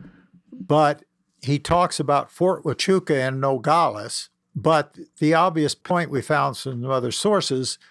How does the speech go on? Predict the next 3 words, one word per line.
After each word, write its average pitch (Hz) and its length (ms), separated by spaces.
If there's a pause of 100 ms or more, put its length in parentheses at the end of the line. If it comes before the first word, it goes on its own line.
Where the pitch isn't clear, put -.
(300)
is 143 460 (300)
troops - 580 (100)
from 170 560